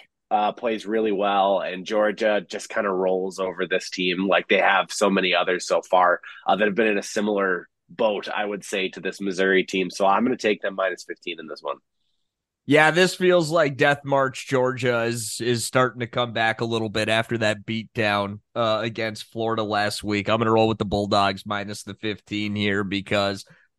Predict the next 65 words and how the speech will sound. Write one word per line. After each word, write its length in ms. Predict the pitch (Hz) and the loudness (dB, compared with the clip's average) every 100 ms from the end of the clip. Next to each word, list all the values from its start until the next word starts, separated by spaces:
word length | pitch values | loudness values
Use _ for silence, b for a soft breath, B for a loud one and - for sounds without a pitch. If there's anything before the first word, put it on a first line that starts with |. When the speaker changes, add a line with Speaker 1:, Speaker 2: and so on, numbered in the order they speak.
| _ _ _ | _ _ _
Speaker 2:
it's 160 | 139 160 | -2 4
that 240 | 180 170 | 6 6
time. 320 | - 165 170 170 | 6 6 6 4
Calendar's 480 | 147 160 156 156 | 4 4 4 2
flipping 320 | - 156 143 151 | 4 4 4 0
in 100 | 147 | 4
November, 560 | 147 131 143 160 160 | 2 2 0 2 2
and 120 | 151 | 2
they 140 | 135 139 | 0 0
know 140 | 139 | 0
what 160 | 139 131 | 0 0
they 180 | 139 135 | 0 0
have 260 | 135 135 | 0 -2
to 100 | - | -4
do 240 | 127 135 139 | -10 -8 -8
now. 480 | 131 123 120 120 120 | -6 -4 -2 -4 -6
And 200 | 123 123 | -6 -2
they 100 | 190 | 2
might 180 | 277 151 | 4 4
even 220 | 143 131 | 4 4
be 140 | 139 | 4
a 80 | 127 | 4
little 220 | 135 127 | 4 2
ticked 280 | 110 127 - | 2 2 4
off 300 | 127 131 120 | 4 6 4
that 100 | 117 | -2
they're 160 | 123 120 | -2 -2
the 80 | |
back-to-back 540 | 110 123 120 117 120 117 | -2 -4 -4 -4 -4 -2
national 340 | 120 113 107 | -4 -4 -8
champs 440 | 95 120 117 107 107 | -6 -2 0 -2 -4
and 280 | 104 107 | -4 -2
they're 160 | 113 113 | 0 0
the 140 | 107 | 0
number 280 | 107 110 107 | 0 0 0
two 160 | 98 110 | 0 0
team 260 | 98 110 | 2 0
in 40 | 101 | 0
the 80 | 95 | -4
college 320 | 104 107 98 | -4 -4 -6
football 380 | 113 101 101 90 | -10 -6 -6 -4
playoff 480 | 104 104 98 98 110 | -2 0 0 -2 -4
i-, 160 | 98 | -4
in 80 | 104 | -4
the 160 | 98 98 | -4 -4
opener. 400 | 104 98 104 104 B B - | -6 -4 -4 -4 B B 2
And 120 | 180 | 4
it's 140 | 180 | 4
a 60 | 151 | 2
top 260 | 170 165 | 4 4
twenty-five 560 | 156 156 147 135 143 139 | 4 4 4 4 4 4
matchup. 480 | 127 131 135 135 127 | 4 2 2 2 0
You're, 200 | 123 120 | -2 -6
you're 160 | 107 117 | -6 -2
not 160 | 131 | -2
gonna 160 | 135 131 | -2 -6
catch 300 | 123 131 117 | -2 -4 -2
Georgia 320 | 131 127 120 | -2 -2 -4
sleepwalking 720 | 110 123 123 120 117 117 123 | -8 -6 -4 0 2 4 2
like 180 | 120 110 | 0 0
they 140 | 113 104 | 0 0
did 180 | 113 | 0
a 80 | 110 | -2
year 240 | 107 110 113 | 0 0 0
ago, 340 | 104 110 104 | 2 2 2